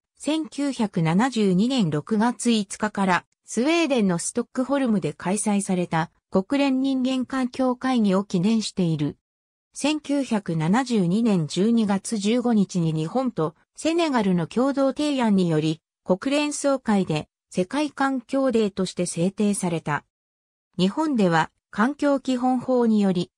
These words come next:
事業者及び国民の間に広く環境の保全についての関心と理解を深めるとともに、積極的に環境の保全に関する活動を行う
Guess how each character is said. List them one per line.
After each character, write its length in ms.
事 140
業 240
者 200
及 240
び 200
国 320
民 260
の 160
間 300
に 120
広 320
く 140
環 240
境 240
の 120
保 160
全 240
に 120
つ 120
い 100
て 140
の 120
関 240
心 260
と 300
理 140
解 260
を 80
深 260
め 120
る 100
と 140
と 140
も 120
に、 220
積 300
極 220
的 260
に 140
環 260
境 260
の 120
保 160
全 240
に 100
関 260
す 160
る 80
活 300
動 380
を 60
行 140
う 340